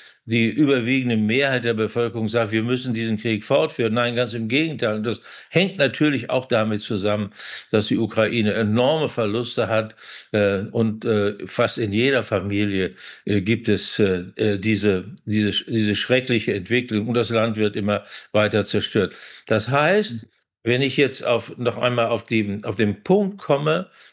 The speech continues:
Clausewitz hat mal gesagt, es gibt, äh, drei Möglichkeiten, so, äh, sozusagen ein, ein, dass ein Krieg beendet wird. Die erste ist, der gegnerisch-, die gegnerische,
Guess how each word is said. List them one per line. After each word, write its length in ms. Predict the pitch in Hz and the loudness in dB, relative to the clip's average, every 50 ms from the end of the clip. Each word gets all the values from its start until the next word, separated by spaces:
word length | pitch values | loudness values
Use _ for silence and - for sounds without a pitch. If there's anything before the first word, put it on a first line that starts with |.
| - - 98 | -8 -8 -6
Clausewitz 520 | - - 127 143 160 165 165 170 160 151 - | 0 2 2 2 2 2 0 -2 -2 0 0
hat 160 | 151 147 143 | 0 0 0
mal 240 | 147 143 139 139 131 | 0 0 0 0 0
gesagt, 260 | 127 127 127 127 127 | 0 0 0 0 -2
es 100 | 117 - | -2 -2
gibt, 280 | 135 123 117 - - 110 | -4 -4 -4 -4 -4 -4
äh, 80 | 110 | -2
drei 480 | 98 117 107 110 117 127 139 156 156 151 | 0 0 2 2 2 2 2 2 0 0
Möglichkeiten, 1080 | 131 127 135 143 143 147 135 123 - - 135 127 123 123 127 127 120 117 113 110 107 101 | 0 0 0 0 0 -2 -6 -6 -2 -2 0 2 2 0 -2 -4 -4 -4 -4 -4 -6 -4
so, 180 | 107 110 104 | -4 -4 -2
äh, 100 | 107 110 104 | -2 -2 0
sozusagen 360 | 113 127 120 - 120 107 113 | 0 0 2 2 0 0 2
ein, 240 | 113 110 104 98 92 | 2 0 0 0 0
ein, 280 | - 104 101 95 - - | 0 -2 -2 -2 -6 -2
dass 160 | - 104 - | -2 -2 0
ein 180 | 104 101 95 92 | 0 -2 -4 -4
Krieg 300 | - - 120 113 107 113 | -4 -2 -2 -2 -2 -2
beendet 420 | - 104 107 120 139 - 165 135 | -2 0 2 2 2 0 -2 0
wird. 160 | 135 135 127 117 | 0 0 0 0
Die 120 | 113 - | 0 0
erste 320 | 113 120 120 120 - 127 | 0 0 0 -2 -2 -2
ist, 240 | 104 117 104 - - - - - - - - - - _ - | -2 -2 -2 -4 -8 -14 -18 -18 -16 -16 -18 -20 -16 _ 2
der 180 | 110 107 101 - - - _ - | 4 4 4 2 -2 -12 _ -6
gegnerisch-, 640 | 107 110 127 135 139 139 135 127 131 120 117 110 - | 0 2 2 2 2 0 0 0 2 2 0 -2 -2
die 140 | - 110 104 | -2 -2 0
gegnerische, 760 | 110 127 131 135 131 120 110 104 - 117 104 95 90 90 98 | 0 0 -2 0 -2 -2 -2 -2 0 0 -2 -2 -2 -6 -12